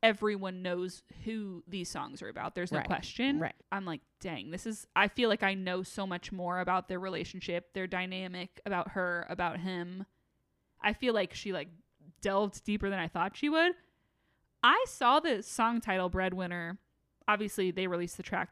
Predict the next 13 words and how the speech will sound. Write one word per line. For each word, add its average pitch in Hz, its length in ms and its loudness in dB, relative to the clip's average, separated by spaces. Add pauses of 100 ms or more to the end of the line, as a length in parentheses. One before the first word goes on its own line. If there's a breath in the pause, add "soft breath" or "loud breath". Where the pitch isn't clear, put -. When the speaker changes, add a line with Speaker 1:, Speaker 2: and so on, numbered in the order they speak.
Speaker 1:
l- - 140 -12
Speaker 2:
Right. - 120 -4
Speaker 1:
listing 175 340 -4
before 170 220 -4
Speaker 2:
Before. 151 360 2 (800)
Speaker 1:
the 240 80 -2
album 381 260 2
came 254 180 -2
out, 214 320 2 (800 soft breath)
and 254 340 2
everyone 294 440 2
was 254 120 -2
like, 196 160 -4